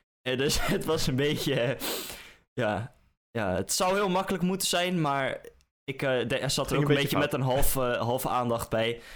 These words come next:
Speaker 1: En dat heeft het
Speaker 2: Ja.
Speaker 1: wel een beetje, eh, verpest, maar het was wel lekker.
Speaker 2: Dat is het belangrijkste, dat het, eh, eh, uiteindelijk lekker is. Mooi man. Ik heb, eh, voor deze week een ontbijtje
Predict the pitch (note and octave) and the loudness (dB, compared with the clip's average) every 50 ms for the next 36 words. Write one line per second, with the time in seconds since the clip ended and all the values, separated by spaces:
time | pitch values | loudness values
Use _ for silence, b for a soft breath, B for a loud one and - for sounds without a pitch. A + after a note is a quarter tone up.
0 | B B B B - A2+ A2 G#2+ A2 A2 - B2+ A2+ A2+ - - A2 A#2+ A2+ G#2+ | B B B B -4 -2 0 0 0 0 0 -2 -2 -2 -2 -2 -2 0 2 2
1 | A2+ A2 G#2+ A2 A2 A2 G#2+ G#2 - - G#2+ G#2 G2 G2 G2+ G2 G#2+ - - - | 2 2 2 2 2 2 0 0 -2 -2 -2 0 0 0 -2 -4 -6 -8 -14 -20
2 | - - - A2+ - C3+ B2+ - - - C3+ C3+ A#2 C3 C#3+ - E3 F#3 G3+ E3 | -18 -14 -10 -6 -4 -2 -2 -2 -2 -2 -2 -2 -2 -2 -4 -2 -2 -2 -2 -2
3 | C3 - - A#2 F2+ - - - - _ _ _ _ _ _ _ _ _ _ _ | -4 -4 -4 -6 -8 -8 -12 -20 -20 _ _ _ _ _ _ _ _ _ _ _
4 | _ _ _ _ _ _ _ _ - D#3 D3 - D3+ B2+ C3+ B2 B2 B2 A#2+ A2+ | _ _ _ _ _ _ _ _ -4 -4 -4 -4 -4 -2 0 0 0 0 0 0
5 | A2+ A2 A2 - - - - A2+ A2 G#2 - - A#2 G#2+ - - - - A#2+ A2+ | -2 -2 -4 -6 -10 -12 -10 -10 -10 -10 -10 -10 -10 -10 -10 -12 -10 -6 -4 -4
6 | G#2+ A#2 - _ - A2 G#2+ G#2+ - - A2 A2 A#2 A2+ A2 A2 A2 G#2 G#2+ G#2 | -4 -6 -10 _ -6 -4 -4 -4 -4 -6 -6 -6 -6 -6 -6 -6 -8 -8 -8 -8
7 | G#2+ - - F#2+ F#2 F#2 F#2 - - _ _ _ _ _ _ - - G#3+ A3+ E3+ | -10 -10 -10 -12 -12 -12 -12 -14 -20 _ _ _ _ _ _ -4 -2 -2 0 0
8 | A2 G#2+ C3 - b b b b b _ _ - F#3+ - A#3+ - _ - F3+ E3+ | 0 0 -2 -6 b b b b b _ _ -6 -4 -4 -4 -6 _ 0 2 4
9 | E3+ E3+ E3+ D#3 B2 D3 - - D3 D3+ F#3 A3+ A3 - G3+ E3+ D3 C#3+ D3+ C#3+ | 4 4 4 2 0 -2 -4 -4 0 0 2 0 0 0 2 2 2 2 2 -2
10 | - - C3 A2+ A#2+ A2+ A2+ A#2 G#2+ - B2 | -6 -6 -2 -2 0 0 0 -2 -2 -2 -2